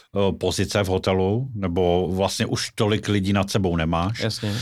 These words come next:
Speaker 1: A víceméně, eh, napřímo k-, spolupracuješ buď už přímo s ředitelem hotelu, nebo s nějakým operačním ředitelem, nebo provozním ředitelem, jak se říká. A ten odešel a mě to tam tenkrát neto-, do-, dohodli jsme se,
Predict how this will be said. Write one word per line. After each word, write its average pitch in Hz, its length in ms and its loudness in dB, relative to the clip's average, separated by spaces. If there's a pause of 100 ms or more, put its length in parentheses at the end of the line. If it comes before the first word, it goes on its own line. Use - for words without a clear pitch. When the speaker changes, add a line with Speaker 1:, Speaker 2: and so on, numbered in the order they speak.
(280)
Speaker 1:
A 98 760 4 (140)
víceméně, 98 560 2
eh, 101 300 4 (840)
napřímo 98 640 0
k-, 98 120 -10 (640)
spolupracuješ 95 760 0
buď 95 280 0
už 104 280 -2
přímo 98 400 0
s 98 40 0
ředitelem 98 440 0
hotelu, 98 300 0
nebo 98 180 0
s 92 40 -2
nějakým 98 320 0
operačním 95 540 -2
ředitelem, 98 540 0 (400)
nebo 87 120 -2
provozním 95 520 0
ředitelem, 98 520 0
jak 98 120 -4
se - 120 -4
říká. 104 380 0 (460)
A 101 80 0
ten 127 180 2
odešel 131 480 4
a 135 80 4
mě 123 160 2
to 127 120 2
tam 123 180 2
tenkrát 120 460 2
neto-, 107 300 2
do-, 107 300 2
dohodli 107 400 2
jsme 107 220 0
se, - 240 0